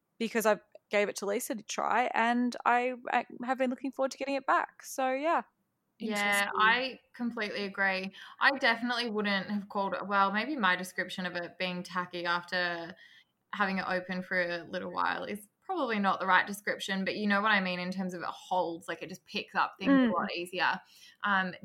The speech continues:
Speaker 2: definitely after those first few days, it starts to get better.
Speaker 1: I thought so too.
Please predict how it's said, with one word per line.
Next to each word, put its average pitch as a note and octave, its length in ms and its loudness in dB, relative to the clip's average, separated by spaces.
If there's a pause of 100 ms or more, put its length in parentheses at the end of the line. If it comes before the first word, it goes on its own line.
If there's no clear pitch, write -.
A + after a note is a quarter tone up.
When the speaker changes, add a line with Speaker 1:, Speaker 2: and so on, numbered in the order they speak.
(160)
Speaker 2:
definitely A3 600 -2
after G3 360 2
those G3 220 -2
first F#3 340 -2
few F#3+ 140 -6
days, F3+ 460 -6
it F#3+ 160 -10
starts - 440 0
to G3+ 60 -6
get D3 200 -2
better. D3+ 200 -4 (1600)
Speaker 1:
I A3 140 2
thought - 240 -10
so - 140 -18 (200)
too. G#3+ 160 -14